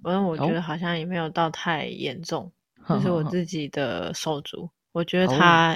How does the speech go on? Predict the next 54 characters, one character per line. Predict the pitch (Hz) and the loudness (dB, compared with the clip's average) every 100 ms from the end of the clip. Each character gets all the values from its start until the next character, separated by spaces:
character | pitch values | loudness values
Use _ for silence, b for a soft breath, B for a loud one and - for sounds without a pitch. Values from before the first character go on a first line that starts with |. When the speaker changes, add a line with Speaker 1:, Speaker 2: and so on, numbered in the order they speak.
| - | 0
Speaker 1:
有 | 160 - | -2 0
一 | 208 208 | 2 2
点， | 185 165 147 - | 2 -2 -2 -4
Speaker 2:
哦。 | - | 0
Speaker 1:
就 | 196 | 0
是 | 202 | 2
可 | 190 185 | 0 -2
能 | 143 | -4
他 | 180 175 | -2 0
会 | 185 190 175 160 B B B B B | 2 2 2 2 B B B B B
觉 | - 170 | -2 0
得 | |
有 | 160 147 | 2 0
一 | 165 | 0
些 | 175 | 2
东 | 165 165 | 0 0
西 | 156 160 | 0 -2
是 | 165 160 147 131 127 - - - - _ | 0 0 -2 -4 -8 -12 -14 -18 -20 _
可 | - 175 165 | 0 4 6
以 | 180 160 - - - - - - 78 76 - - | 4 2 -2 -8 -12 -16 -14 -14 -14 -16 -16 4
用 | 214 175 | 4 6
很 | 165 156 | 0 -4
久 | 165 - - | -4 -4 -6
的， | - | -10
然 | - 147 | -4 -2
后 | 156 | 0
他 | 160 | 0
就 | 160 156 | 0 -2
会 | 156 151 - | -2 -2 -2
一 | 151 | -6
次 | - | -4
买 | 165 127 160 | -2 -2 -2
很 | - - | -4 -2
大 | 120 90 | 0 0
量。 | - | -4
Speaker 2:
嗯， | |
嗯， | - | -4
嗯。 | |
Speaker 1:
但 | - 240 - _ _ _ _ _ | 4 4 2 _ _ _ _ _
我 | 175 175 | 0 0
可 | - | 0
能 | 175 | 0
会 | 185 208 | 2 0
觉 | 165 | -2
得 | 156 | -4
说， | 160 165 | -4 -6
除 | - 156 | -6 -6
非 | 170 165 | -2 -2
是 | - 175 147 131 B B B B B | -2 -2 -2 -4 B B B B B
Speaker 2:
嗯。 | 151 - _ _ _ _ _ - | -6 -8 _ _ _ _ _ -2
Speaker 1:
你 | 185 160 147 180 _ _ _ _ _ _ _ | 0 0 -6 -12 _ _ _ _ _ _ _
可 | - 240 | 6 10
以 | 208 160 - _ _ _ _ _ | 10 8 2 _ _ _ _ _
看， | - - | -2 -2